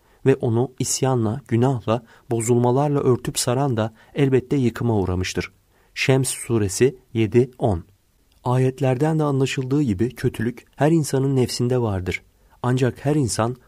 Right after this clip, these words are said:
bu kötülükten sakınmayı ve korunmayı da bilir. Nefsini kötülükten temizleyip arındıran kurtulacaktır. Müminler nefislerindeki kötülüklere teslim olmaz, Allah'ın ilham ettiği şekilde ondan sakınırlar.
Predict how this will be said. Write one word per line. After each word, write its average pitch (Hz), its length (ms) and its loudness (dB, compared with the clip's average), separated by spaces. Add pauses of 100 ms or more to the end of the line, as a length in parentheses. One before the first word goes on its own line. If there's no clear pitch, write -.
(120)
bu 156 60 -4
kötülükten 135 580 0
sakınmayı 113 720 -2 (100)
ve 143 80 2
korunmayı 123 560 2
da 98 140 -2
bilir. 90 260 -4 (460)
Nefsini 123 380 0
kötülükten 131 600 -2
temizleyip 131 600 0
arındıran 117 460 0
kurtulacaktır. 98 840 -4 (500)
Müminler 120 520 0 (100)
nefislerindeki 127 760 0
kötülüklere 135 640 -2
teslim 131 420 -2
olmaz, 101 400 -2 (280)
Allah'ın 117 380 0
ilham 139 420 0
ettiği 135 260 -2
şekilde 131 420 -2
ondan 123 380 0
sakınırlar. 107 680 -2